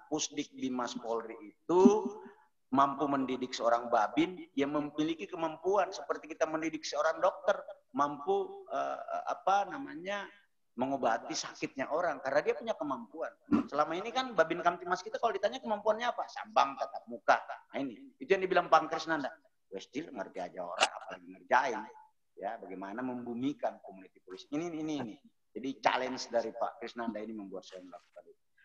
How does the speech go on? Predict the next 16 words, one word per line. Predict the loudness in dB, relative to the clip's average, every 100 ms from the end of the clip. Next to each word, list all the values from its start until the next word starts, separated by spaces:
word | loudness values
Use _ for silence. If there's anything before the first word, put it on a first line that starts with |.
| _ _ 4
Dan | 4 8
saya | 6
berharap | 6 6 8 10 8 4 -8 -8
ini, | -2 0 4
Mbak, | 6 6
saya | 4 2
di | 4
Jawa | 4 2
Timur | 2 0 0 -2 -4
kemarin, | -4 -4 -4 -2 0 -2 -6 -14 _ _ -4
eh, | -4 -2
sudah | 0 0
membreakdown | 0 -2 -4 -4 2 6 6 6 2 -4
dia | -4
dalam | -4 -6 -8
bentuk | -14 -16